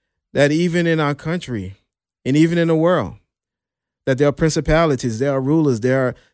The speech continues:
you know, uh, spiritual darkness that are in different lo-, locations and areas.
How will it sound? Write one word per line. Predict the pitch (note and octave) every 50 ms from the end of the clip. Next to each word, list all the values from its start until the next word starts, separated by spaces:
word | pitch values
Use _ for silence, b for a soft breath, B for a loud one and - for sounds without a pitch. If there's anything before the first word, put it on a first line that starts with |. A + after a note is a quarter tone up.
| b -
you | C#3
know, | C3 C3 B2 A#2 A#2 A2+ - -
uh, | A2+ A2+ G2+ F#2+ - - -
spiritual | - - - D3 D#3 D#3 D3+ E3+ D3+
darkness | B2+ C#3+ D3 D#3+ D#3+ - C3+ G#2 D#2 - - - - - _ _ _ _ _ _ _ _ _ _ _ _ _ _ _ _ _ _
that | - C3+ C#3 C3+ - _ _ _ _ _ -
are | D3 C#3+ C#3+ C#3 -
in | - D3+ D#3+ D3+ D3 D3 - _ _ _ _ _ _ _ _ - C#3+
different | A#2+ D#3 E3 - - E3+ D#3+ C#3
lo-, | D3 D3 C#3 - - _ _
locations | - C3+ - - - D#3 E3 F3+ - - C#3 B2 A2 A2
and | B2+ C3
areas. | C#3 D3 F3 F3+ A#2 F2+ - - - -